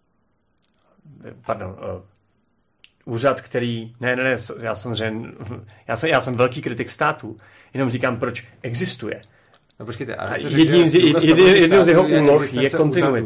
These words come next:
Speaker 2: úřadu.
Speaker 1: samozřejmě.
Speaker 2: Je existence úřadu, ale tak jako když mám úřad, který dělá nějakou úplnou kravinu,
Speaker 1: Mhm.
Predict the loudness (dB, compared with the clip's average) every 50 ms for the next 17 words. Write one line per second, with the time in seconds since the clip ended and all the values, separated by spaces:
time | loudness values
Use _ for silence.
0 | -4 -8 -10 -10 -12 -12 -12 -12 -12 -14 -14 -16 -18 -20 _ -12 -10 -10 -8 -8
1 | -8 -8 -10 -10 -8 -12 -10 -10 -12 -12 -12 -10 -8 -6 -6 -8 -8 -10 -8 -8
2 | -6 -6 -6 -8 -10 -10 -12 -12 -12 -12 -12 -12 -12 -14 -14 -14 -12 -10 -10 -12
3 | -12 -14 -18 -16 -12 -12 -12 -10 -10 -10 -8 -8 -8 -10 -12 -14 _ _ _ _
4 | _ _ _ _ _ _ _ _ -16 -14 -14 -14 -16 -16 -18 -16 -14 -14 -14 -14
5 | -14 -14 -14 -14 -14 -14 -14 -14 -12 -10 -10 -10 -10 -12